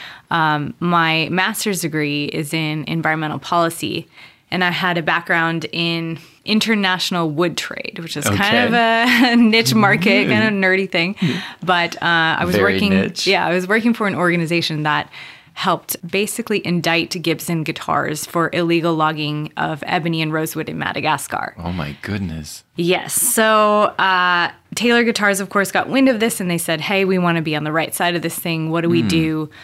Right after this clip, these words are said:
Speaker 1: to clean up our own supply chains?" And they ended up buying a sawmill in Cameroon in order to vertically integrate one of their most legally and biologically problematic species, ebony wood, which is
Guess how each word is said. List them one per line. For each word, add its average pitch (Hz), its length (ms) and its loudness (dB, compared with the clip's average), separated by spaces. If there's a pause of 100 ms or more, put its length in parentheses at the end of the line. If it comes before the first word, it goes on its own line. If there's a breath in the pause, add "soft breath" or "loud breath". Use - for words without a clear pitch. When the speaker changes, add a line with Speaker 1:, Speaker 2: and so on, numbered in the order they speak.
(220 loud breath)
Speaker 1:
to - 260 -2
clean 170 320 -2
up 165 120 -4
our 160 120 0
own 240 120 2
supply 165 360 -2
chains?" 156 480 -6 (160)
And 196 120 0
they 196 120 2
ended 185 180 2
up 175 160 0 (320 loud breath)
buying 185 680 2
a 170 180 -2
sawmill 165 640 0
in 202 200 -2
Cameroon 151 560 -4 (360 loud breath)
in 180 120 0
order 175 240 2
to 175 120 -8
vertically 175 460 0
integrate 160 640 -2 (400 soft breath)
one 175 240 0
of 170 160 -2
their 160 400 2
most 160 480 -4
legally 180 420 2
and 160 140 0
biologically 151 720 -2
problematic 156 720 -2
species, - 560 -6
ebony - 280 -2
wood, - 360 -8
which 170 160 -4
is 160 80 -4